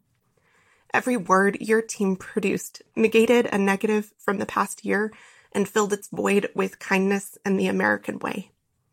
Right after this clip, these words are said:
Every word your team produced provided me with a sense of community I was shocked to have lost in people I know in everyday life. Every word your team produced enabled me to have the strength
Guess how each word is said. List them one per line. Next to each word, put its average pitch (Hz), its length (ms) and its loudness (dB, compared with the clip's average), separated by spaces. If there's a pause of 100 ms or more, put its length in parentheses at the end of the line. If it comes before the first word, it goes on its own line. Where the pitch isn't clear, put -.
(300)
Every 233 220 2
word 226 420 2
your 208 180 -2
team 214 300 -2
produced 208 580 -4 (440)
provided 208 400 2
me 202 200 4
with - 300 -2
a 190 60 -6
sense 190 260 -4
of - 120 -10
community 196 680 -2 (100)
I 190 80 0
was 190 140 6
shocked - 560 -4
to - 140 -4
have 220 140 -6
lost - 320 0
in 196 120 -4
people 202 320 -6
I - 160 0
know 190 280 0
in - 120 -4
everyday - 460 -6
life. - 240 -10 (1000)
Every 240 280 0
word 202 340 4
your 196 240 0
team 214 360 -2
produced 196 500 -6
enabled 202 420 0
me 190 320 0 (100)
to 190 200 -6
have 185 300 -6
the 190 60 -12
strength - 460 -6